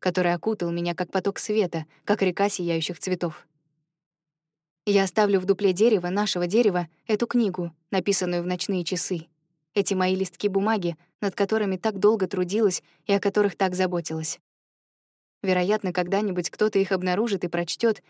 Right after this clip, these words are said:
или они размокнут и вернутся к своему истоку, в лес, из которого вышли,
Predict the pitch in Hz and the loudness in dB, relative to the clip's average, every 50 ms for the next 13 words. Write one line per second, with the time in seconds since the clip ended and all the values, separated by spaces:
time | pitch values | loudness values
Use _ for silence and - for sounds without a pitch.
0 | _ _ _ _ _ - - 247 220 196 208 208 196 185 180 170 185 208 226 - | _ _ _ _ _ -2 2 2 2 2 2 2 2 0 0 0 0 -2 -2 -2
1 | 196 180 170 - 175 175 180 180 202 214 208 - 180 - - 180 185 180 185 202 | -2 -4 -2 -2 0 0 0 0 0 -4 -4 -4 -6 -6 -6 -4 -2 -2 -2 -2
2 | 202 190 - - - 165 160 - 160 160 - _ _ _ _ - 196 196 233 240 | -2 -2 -4 -4 -6 -6 -4 -6 -8 -10 -10 _ _ _ _ -4 -2 2 2 2
3 | 202 175 - 170 - - 180 160 185 180 175 175 170 180 208 214 - - 175 165 | 2 2 0 -4 -2 -2 -2 0 0 0 0 0 0 0 0 0 0 -2 -4 -4
4 | 160 | -6